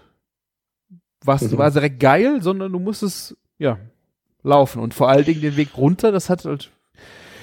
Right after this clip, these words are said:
Speaker 1: dann, äh, auf halbem Weg bis in die Almhütte und dann musstest du noch mal runterlaufen, das geht ja in Serpentinen da runter. Es hat auch noch mal, glaub
Speaker 2: Mhm.
Speaker 1: ich, fast eine Stunde ged-, also eine Stunde bis zur Almhütte und eine Stunde bis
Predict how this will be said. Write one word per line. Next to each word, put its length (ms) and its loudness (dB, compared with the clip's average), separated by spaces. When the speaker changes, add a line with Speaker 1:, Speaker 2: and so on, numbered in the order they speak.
Speaker 1:
dann, 300 -4
äh, 460 -10
auf 180 -4
halbem 320 4
Weg 220 2
bis 200 -6
in 120 -6
die 180 0
Almhütte 440 2
und 80 -2
dann 80 0
musstest 280 -6
du 60 -2
noch 220 0
mal 80 4
runterlaufen, 580 2
das 140 -4
geht 260 -4
ja 80 6
in 60 0
Serpentinen 580 2
da 100 2
runter. 460 -2
Es 160 -4
hat 140 0
auch 100 -4
noch 160 0
mal, 140 2
glaub 180 4
Speaker 2:
Mhm. 60 2
Speaker 1:
ich, 100 0
fast 220 -2
eine 60 -4
Stunde 300 -2
ged-, 200 -4
also 220 -2
eine 100 -2
Stunde 380 2
bis 260 -2
zur 160 2
Almhütte 480 2
und 80 -4
eine 80 -6
Stunde 360 -4
bis 320 -2